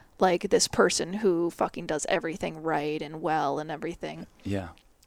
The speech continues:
Speaker 1: And then when you get to the place where you fuck up and you're just like, "Oh, I guess I was supposed to be annoying that night." Or, "I guess it was,
Speaker 2: Totally.
Speaker 1: I was supposed to push that person's buttons and have them kind of react to me negatively and then see what that feels like." Because th-,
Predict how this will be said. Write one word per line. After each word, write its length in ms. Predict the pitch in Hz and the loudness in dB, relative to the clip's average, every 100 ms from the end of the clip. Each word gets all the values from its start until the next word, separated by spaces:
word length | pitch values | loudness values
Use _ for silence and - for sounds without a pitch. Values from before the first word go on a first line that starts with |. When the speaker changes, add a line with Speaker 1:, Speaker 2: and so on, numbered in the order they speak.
| - | 0
Speaker 1:
And 120 | 247 | 2
then 100 | 208 | 4
when 80 | 214 | 2
you 80 | 208 | 2
get 140 | 208 | 4
to 80 | - | 4
the 80 | 262 | 4
place 240 | 190 190 | 2 2
where 80 | 220 | 0
you 80 | 208 | -2
fuck 240 | - 202 | 0 2
up 160 | 208 202 | 2 0
and 80 | 180 | -4
you're 80 | 180 | -6
just 140 | - | -4
like, 160 | 185 - - - - - | -6 -8 -20 -20 -10 4
"Oh, 100 | 285 | 8
I 140 | 247 | 8
guess 180 | 269 277 | 8 8
I 80 | 247 | 8
was 180 | 240 | 8
supposed 380 | 240 220 196 - | 6 2 2 2
to 260 | - 180 214 - | 2 0 0 -6
be 140 | - 190 | 0 2
annoying 440 | 170 175 170 170 | 2 0 -4 -4
that 220 | 175 160 | -4 -4
night." 360 | - 156 127 - - _ _ - | -4 -4 -6 -10 -16 _ _ 2
Or, 280 | 202 220 226 | 4 8 8
"I 80 | |
guess 260 | 233 247 - | 8 8 10
it 60 | 180 | 10
was, 300 | 190 - - | 10 8 6
Speaker 2:
Totally. 180 | - - | -2 0
Speaker 1:
I 120 | 214 214 | 4 6
was 240 | 247 262 | 6 8
supposed 460 | 240 220 190 190 - | 6 6 4 2 2
to 220 | 170 - - - - - - - | 2 0 -6 -20 -20 -20 -16 6
push 220 | 240 208 | 8 10
that 180 | 202 180 | 8 8
person's 400 | 208 185 170 185 | 4 2 0 0
buttons 440 | 196 - 170 170 | 0 0 -2 -4
and 80 | 190 | -2
have 260 | 202 190 190 | 0 0 0
them 280 | 180 175 170 | -2 -2 -4
kind 260 | 220 180 | 0 0
of 100 | 175 | 0
react 380 | - 165 156 156 | -2 0 0 0
to 100 | - | -6
me 280 | 165 160 160 | -6 -8 -10
negatively 720 | 165 151 160 143 156 151 151 | -8 -8 -6 -6 -4 -2 0
and 120 | 160 160 | -2 -4
then 140 | 156 | -4
see 320 | 180 - 208 | 4 6 6
what 180 | 170 160 | 4 0
that 140 | 160 - | 0 -2
feels 320 | - 151 151 | -4 -2 -2
like." 140 | 156 | -4
Because 300 | - 190 185 | -4 -4 -4
th-, 120 | 233 | -4